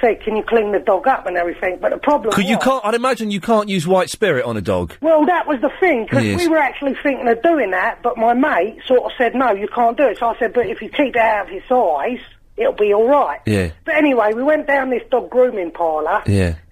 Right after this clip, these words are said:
Speaker 1: And, uh, the only thing they suggested was buying it like a jacket.
Speaker 2: Oh, jeez.
Speaker 1: So anyway, I, I thought to myself, "Well, I've got to do it."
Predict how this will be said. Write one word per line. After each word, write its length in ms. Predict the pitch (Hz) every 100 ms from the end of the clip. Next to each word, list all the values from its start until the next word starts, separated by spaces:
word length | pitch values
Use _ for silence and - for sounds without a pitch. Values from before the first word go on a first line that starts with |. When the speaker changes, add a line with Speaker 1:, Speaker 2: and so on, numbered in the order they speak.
| -
Speaker 1:
And, 340 | 226 233 233
uh, 220 | 240 247
the 140 | 247 311
only 220 | 320 302
thing 200 | 311 285
they 180 | 269 247
suggested 580 | 226 302 339 - 202 196
was 160 | 247 170
buying 300 | 262 254 254
it 120 | -
like 200 | 220 220
a 80 | 233
jacket. 520 | - 359 - 170 -
Speaker 2:
Oh, 280 | 107 107 104
jeez. 560 | 95 98 92 90 87 - - - -
Speaker 1:
So 120 | 339
anyway, 520 | 359 339 208 208 254 254
I, 100 | 262 -
I 100 | 240
thought 240 | - 311 233
to 40 |
myself, 320 | 247 247 254
"Well, 140 | 240 240
I've 100 | 233
got 320 | 349 170 190
to 80 | 302
do 120 | 233
it." 320 | 143 208 -